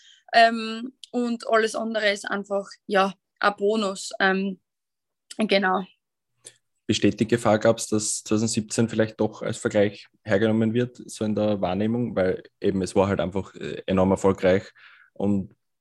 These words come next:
Speaker 2: die Gefahr, beziehungsweise ist vielleicht ein blödes Wort dafür, aber quasi so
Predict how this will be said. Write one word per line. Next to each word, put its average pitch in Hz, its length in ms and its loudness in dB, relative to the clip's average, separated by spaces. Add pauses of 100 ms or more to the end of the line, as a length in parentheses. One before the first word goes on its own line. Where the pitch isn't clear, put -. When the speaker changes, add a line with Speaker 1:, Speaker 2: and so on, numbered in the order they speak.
(160)
Speaker 2:
die - 60 -20
Gefahr, 82 400 0
beziehungsweise 95 600 -4
ist 90 180 -4
vielleicht 85 240 0
ein 90 180 0
blödes 95 260 2
Wort 90 200 0
dafür, 95 240 0
aber 90 420 2
quasi 90 260 -4
so 90 340 -2